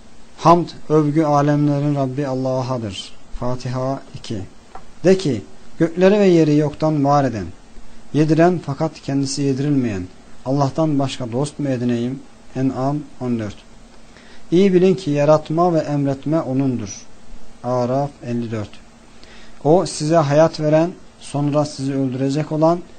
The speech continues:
ve sonra yeniden diriltecek olandır. Hac altmış altı. O kullarının üzerinde yegane kudret ve tasarruf sahibidir. En'am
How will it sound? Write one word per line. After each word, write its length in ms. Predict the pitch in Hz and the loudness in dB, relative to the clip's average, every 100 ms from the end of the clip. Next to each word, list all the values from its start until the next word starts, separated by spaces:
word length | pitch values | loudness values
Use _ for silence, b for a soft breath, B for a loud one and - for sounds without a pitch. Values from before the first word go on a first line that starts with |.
| - 139 | -10 -6
ve 80 | |
sonra 420 | 135 170 156 135 127 | -2 0 0 0 0
yeniden 480 | 151 143 139 147 | 0 0 -2 -2
diriltecek 520 | 135 131 131 127 139 131 | -2 -4 -4 -4 -4 -4
olandır. 560 | 117 110 101 90 - - - - - | -6 -4 -6 -8 -12 -16 -18 -18 -4
Hac 280 | 131 135 - - | -2 -2 -4 -12
altmış 300 | 117 - - | -12 -12 -10
altı. 340 | 113 104 98 92 - - - - - B B B B - | -8 -8 -10 -14 -14 -20 -20 -20 -20 B B B B 4
O 220 | 175 - | 4 4
kullarının 680 | - 156 156 156 156 160 170 | -2 -2 6 6 6 2 0
üzerinde 480 | 139 131 139 135 139 | -4 0 2 2 2
yegane 580 | 151 147 139 139 139 147 | 2 0 0 0 0 -2
kudret 420 | - 131 135 147 143 | -4 -4 -2 -2 -6
ve 60 | |
tasarruf 560 | 135 127 131 127 135 131 | -8 -8 -4 -4 -4 -6
sahibidir. 800 | - 113 107 107 101 98 95 - - - - - - - - - - - | -8 -6 -6 -6 -10 -10 -10 -12 -20 -20 -20 -20 -20 -20 -20 -20 -20 -6
En'am 440 | 131 135 127 135 | -2 0 0 -2